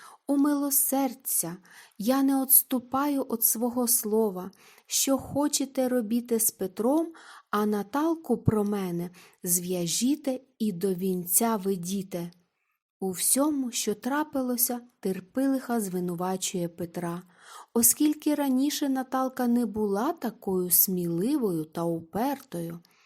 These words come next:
Але Петро запевняє, що не просив Наталку не слухати матері, а на підтвердження слів просить кохану скоритися долі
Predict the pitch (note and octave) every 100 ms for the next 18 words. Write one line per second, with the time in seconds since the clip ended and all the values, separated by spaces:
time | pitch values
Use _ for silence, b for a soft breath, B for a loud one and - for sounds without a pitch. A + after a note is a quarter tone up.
0 | b b _ - F3 F3 E3+ E3+ D#3+ A3+
1 | C4+ C#4 C4+ C#4+ C#4 A3+ G#3 G#3 G#3 G#3
2 | G#3+ B B B - - B3+ C4+ C#4 D#4+
3 | D4 - E4 D#4 G3 F#3 F3+ A#3 B3+ B3
4 | F#3+ F#3+ G#3 - A3 A#3 A#3 F3 F#3 F#3
5 | G3+ F#3+ F#3+ F3 E3+ F3 B B B B
6 | - F#3 G3 F#3 G#3 F#3+ - G#3+ A#3 A#3
7 | G3 G3 F3+ E3 D#3+ - F#3+ A3+ D4+ D#4
8 | _ _ - C#4+ E4 - C#4 - C4+ B3
9 | - B3+ B3 B3 A#3+ - - - F3 F3
10 | E3+ E3 D#3 - D#3 D3+ F3+ C4 C#4+ C#4